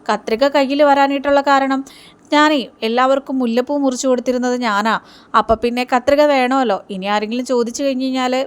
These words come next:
മുല്ലപ്പൂ മുറിക്കാൻ കത്രിക വേണ്ടത് കാരണം ഞാൻ കയ്യിൽ വെച്ചു എന്നുള്ളൂ" എന്ന് പറയാണ്. അപ്പം രേവതി, "ഓ, അങ്ങനെയാണോ? അല്ല, നിങ്ങൾ ചെക്കൻ്റെ ആരാന്നാ പറഞ്ഞത്?" "ഞാനേ ചെക്കൻ്റെ നാത്തൂൻ്റെ അമ്മയാണെന്നോ എന്താണ്ടൊക്കെ പറയുക കേട്ടോ." അപ്പം രേവതി പറയാണ്,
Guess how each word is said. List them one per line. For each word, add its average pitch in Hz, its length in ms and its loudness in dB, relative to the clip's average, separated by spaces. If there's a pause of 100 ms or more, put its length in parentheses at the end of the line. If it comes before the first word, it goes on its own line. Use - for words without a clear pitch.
(300)
മുല്ലപ്പൂ 254 360 -2
മുറിക്കാൻ 277 320 -2
കത്രിക 269 320 0
വേണ്ടത് 247 380 2
കാരണം 269 300 2
ഞാൻ 330 220 -6
കയ്യിൽ 294 240 0
വെച്ചു 302 260 -2
എന്നുള്ളൂ" 285 320 0
എന്ന് 269 100 -2
പറയാണ്. 208 440 -4 (580)
അപ്പം 370 160 4
രേവതി, 320 320 0 (120)
"ഓ, 294 140 2
അങ്ങനെയാണോ? 240 600 0 (320)
അല്ല, 277 140 2 (100)
നിങ്ങൾ 262 280 0
ചെക്കൻ്റെ 302 400 0
ആരാന്നാ 285 360 2
പറഞ്ഞത്?" 269 360 -2 (360)
"ഞാനേ 247 220 0 (120)
ചെക്കൻ്റെ 277 400 -2
നാത്തൂൻ്റെ 254 580 -2
അമ്മയാണെന്നോ 233 680 -2 (420)
എന്താണ്ടൊക്കെ 294 460 0
പറയുക 220 320 0
കേട്ടോ." 175 200 -4 (340)
അപ്പം 330 200 -2
രേവതി 302 260 2
പറയാണ്, 240 460 -2